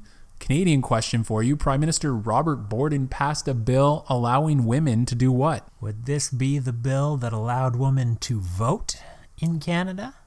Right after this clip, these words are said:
Speaker 1: That's correct. May twenty-fourth, nineteen eighteen.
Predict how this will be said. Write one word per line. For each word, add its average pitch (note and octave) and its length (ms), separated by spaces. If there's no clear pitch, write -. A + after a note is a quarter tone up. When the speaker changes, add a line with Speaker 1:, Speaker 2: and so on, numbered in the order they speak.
Speaker 1:
That's B2 420
correct. B2 640
May A#2 200
twenty-fourth, A#2+ 640
nineteen B2 640
eighteen. B2+ 880